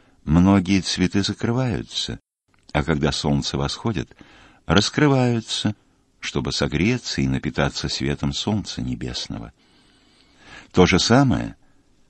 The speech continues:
случилось и с бесчисленными душами человеческими, которые до Христа были закрыты по причине мрака вокруг них и которые раскрылись тогда,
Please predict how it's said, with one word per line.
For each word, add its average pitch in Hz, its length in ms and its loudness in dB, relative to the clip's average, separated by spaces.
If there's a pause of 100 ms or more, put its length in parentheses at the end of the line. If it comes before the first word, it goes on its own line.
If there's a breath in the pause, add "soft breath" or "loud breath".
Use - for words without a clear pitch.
(160)
случилось 131 800 0
и 95 120 4
с 82 80 0
бесчисленными 143 840 4
душами 120 500 4
человеческими, 98 1000 -2 (840 soft breath)
которые 90 600 6 (220 loud breath)
до 87 200 4
Христа 110 600 4 (500 soft breath)
были 76 220 2
закрыты 80 480 -2
по 67 120 -6
причине 71 400 -2
мрака 78 480 0
вокруг 95 420 -4
них 92 260 -2 (440 soft breath)
и 69 80 -8
которые 65 400 -6
раскрылись 62 640 -10
тогда, 76 540 -6